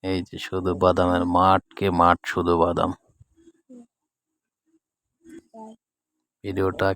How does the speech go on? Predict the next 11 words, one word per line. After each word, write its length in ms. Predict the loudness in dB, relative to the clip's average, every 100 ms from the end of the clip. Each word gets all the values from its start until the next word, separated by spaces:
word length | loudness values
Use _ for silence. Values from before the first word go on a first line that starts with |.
| -6
কেমন 260 | -4 -2 0
লাগলো 320 | -2 -2 -4 -2 -2
আপনারা 380 | -4 -2 2 2
অবশ্যই 400 | 2 0 -4 -4
কমেন্টে 460 | -2 -2 -2 -4 -2
জানাবেন। 440 | 0 0 0 -2 -6 _ _ _ _ _ _ _ _ _ -20 -20 -20 _
সবাই 400 | -6 0 2 2 2
ভালো 280 | 4 4 2
থাকবেন, 400 | 0 -2 -2 -4 -6 -10
সুস্থ 360 | -6 -4 -2 -4
থাকবেন 440 | 0 0 0 -2